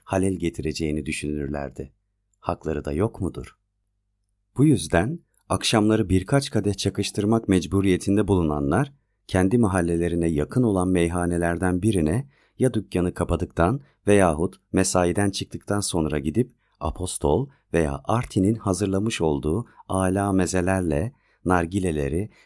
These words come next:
çubukları tellendirerek çakıştırırlardı da akşam namazından sonraya kalmamak üzere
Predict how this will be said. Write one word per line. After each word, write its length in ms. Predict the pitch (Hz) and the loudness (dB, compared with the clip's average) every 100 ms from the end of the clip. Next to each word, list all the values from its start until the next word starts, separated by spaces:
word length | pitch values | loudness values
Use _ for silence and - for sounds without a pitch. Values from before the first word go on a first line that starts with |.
| - | -4
çubukları 540 | 110 98 - 101 98 | -2 -2 -2 -2 -2
tellendirerek 800 | - 87 87 92 92 95 80 92 | -2 -2 0 0 0 0 0 -4
çakıştırırlardı 920 | - - 87 - 87 85 87 80 123 | -6 -6 -8 -8 -6 -4 -4 -2 -4
da 220 | 78 78 92 _ - | -2 -4 -4 _ -8
akşam 420 | 98 92 - 107 | -6 -4 -2 -2
namazından 480 | 98 82 80 69 73 | 0 0 -2 -4 -4
sonraya 520 | 76 98 90 69 65 | -2 -2 0 -2 -6
kalmamak 500 | - 113 117 87 76 | -4 0 0 0 -4
üzere 400 | 71 69 73 98 | -6 -6 -4 -4